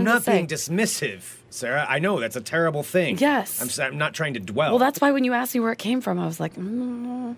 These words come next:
Speaker 2: Yeah, that's not, no. No, I understand. Yeah, that's not the answer I expected, so I just wouldn't know.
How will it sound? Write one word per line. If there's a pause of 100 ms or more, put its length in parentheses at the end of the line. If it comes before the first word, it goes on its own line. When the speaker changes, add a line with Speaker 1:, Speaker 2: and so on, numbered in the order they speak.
(100)
Speaker 2:
Yeah,
that's
not,
no. (800)
No,
I
understand. (160)
Yeah,
that's (160)
not
the
answer
I
expected,
so
I
just
wouldn't
know.